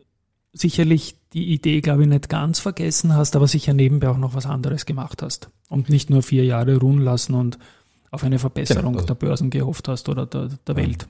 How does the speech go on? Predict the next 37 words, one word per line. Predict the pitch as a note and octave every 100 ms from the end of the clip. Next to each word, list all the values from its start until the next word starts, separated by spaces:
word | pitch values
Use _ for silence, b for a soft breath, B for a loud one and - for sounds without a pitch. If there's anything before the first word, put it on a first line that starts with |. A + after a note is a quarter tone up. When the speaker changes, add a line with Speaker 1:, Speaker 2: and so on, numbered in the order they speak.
| _ _
Speaker 2:
habe | E2+ E2
ich, | E2+
Speaker 1:
Ja. | F2 E2+
Speaker 2:
äh, |
davon | F2 - F2
zwei | - E2+
Jahre | G2 G#2
für | - F2+
die | F2+
Paybox, | F2 - A2+ B2+ C3+ -
äh, | A#2
massiv | A2+ G#2+ - A#2 -
gearbeitet, | G2+ G2 G#2 G#2 G2+ B B B B
Speaker 1:
Okay. | G#2
Speaker 2:
äh, | F#2
dann | F#2+ F#2
mir | F#2 F#2+
ein | F2 F#2
Jahr | F2+ F2 -
Auszeit, | G#2 - - A2+ G#2+ - -
äh, | G#2+
gegönnt | - G#2 F2+ G2 G2+ b b b b
und | - G2
dann | G2+ F#2+
ein | F2+ G2
Jahr | F2+
Vorbereitung | F#2 - F2+ G#2+ F#2+ F#2 G#2+ G2+ - - b b b _
ab | F#2+ -
zweitausendelf | - F#2+ F#2 G2+ G2 G2 A2 B2+
auf | A#2+ B2+ - - G#2 -
den, | A2 G#2 G#2
äh, | G#2 G#2+ A2 G#2+
äh, | A2
Launch | G2+ F2+ G2+ -
dann | - A2
im | A2 A2
Sommer | G2 F#2 G#2+ A2+